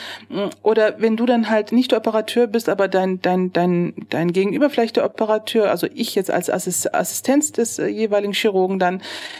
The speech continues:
ähm, der dann, äh, dich vielleicht nicht, äh, mag oder lieber einen anderen hätte, äh, der dann deine Laune insofern, mm, schlechter macht, dass er sagt, "Wieso hältst du das denn nicht so und nicht so?",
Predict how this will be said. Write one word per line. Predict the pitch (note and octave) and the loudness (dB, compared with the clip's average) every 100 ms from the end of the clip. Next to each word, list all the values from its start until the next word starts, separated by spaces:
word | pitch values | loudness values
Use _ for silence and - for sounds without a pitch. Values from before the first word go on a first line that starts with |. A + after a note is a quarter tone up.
| - - | -20 -4
ähm, | - F#3+ G3 D#2 G2+ | 0 0 0 -4 -2
der | F#3 F#3 | 2 2
dann, | F#3+ F#3 F#3+ | 2 0 -2
äh, | - - | -4 -4
dich | G3+ F3+ | -4 -2
vielleicht | F#3+ F#3 F#3 | 0 0 0
nicht, | F#3 - - | -4 -2 -4
äh, | - - F3+ F#3 | -2 -4 -8 -2
mag | F#3 B3 B3+ B3+ | 2 4 2 2
oder | F#3+ | 2
lieber | F#3+ G3 F3+ | 2 0 0
einen | F#3+ | 0
anderen | - D4+ B3+ A3+ | 2 4 4 2
hätte, | G3+ G#3+ G#3 G#3 G3+ G3+ - - | 0 -2 0 2 2 0 -10 -6
äh, | - F#3 | -4 0
der | G3+ | 2
dann | G3 G3 | 2 2
deine | G3 F#3+ F#3+ | 2 2 2
Laune | F#3+ F#3+ A#3 A3+ G#3+ | 2 4 4 2 0
insofern, | G3 F#3+ A#3 - A3+ A3 - G#2 A#2 D3+ G2+ F2+ | -2 0 0 2 0 0 -4 -6 -4 -4 -6 -6
mm, | F2 | -2
schlechter | - A3+ A3 G#3+ | 0 0 0 0
macht, | G3 G3+ | 0 -4
dass | F#3+ | -2
er | |
sagt, | G3+ G3 - | -2 -4 -4
"Wieso | F#3 | 0
hältst | F3+ G3+ - | 0 2 0
du | |
das | F#3 | 0
denn | F3+ | 0
nicht | F3+ F3 | 0 0
so | - D4+ C4+ | 2 4 4
und | C4 G3 F#3 - E3+ G3 | 4 2 0 -6 -6 -2
nicht | F#3 - - - | -2 -4 -14 -10
so?", | G3+ C#4 C4+ B3+ | 0 2 4 2